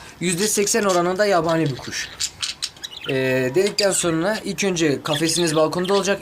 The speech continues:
İkincisi kuşlarınız yabani olacak. Üçüncüsüne geliyoruz arkadaşlar. Üçüncüsü kesinlikle yemleriniz böyle kutularda olursa do-, çok daha rahat yavru alırsınız. Neden böyle söylüyorum? Çünkü insan yani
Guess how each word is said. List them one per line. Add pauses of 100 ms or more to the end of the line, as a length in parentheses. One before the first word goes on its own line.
İkincisi
kuşlarınız
yabani
olacak. (320)
Üçüncüsüne
geliyoruz
arkadaşlar.
Üçüncüsü (540)
kesinlikle
yemleriniz
böyle
kutularda
olursa
do-,
çok
daha
rahat
yavru
alırsınız. (300)
Neden
böyle
söylüyorum? (400)
Çünkü
insan (240)
yani